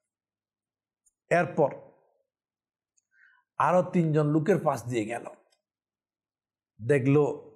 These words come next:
তারাও দুর্বল শারীরিকভাবে, তাদের রং শরীরের পরিবর্তন হলো, কিন্তু তাদের চেহারার মধ্যে নূর চমকাচ্ছে।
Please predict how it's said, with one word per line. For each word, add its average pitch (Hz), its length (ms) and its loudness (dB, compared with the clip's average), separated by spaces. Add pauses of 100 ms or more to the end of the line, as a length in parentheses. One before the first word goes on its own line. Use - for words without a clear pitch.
(800)
তারাও 170 340 2
দুর্বল 123 560 -2 (1500)
শারীরিকভাবে, 151 1000 0 (680)
তাদের 180 400 0
রং 190 560 2 (440)
শরীরের 196 520 2
পরিবর্তন 247 720 2
হলো, 139 540 -2 (440)
কিন্তু 139 320 -6
তাদের 135 500 -4
চেহারার 175 520 0
মধ্যে 143 380 -2
নূর 156 580 2
চমকাচ্ছে। - 640 -6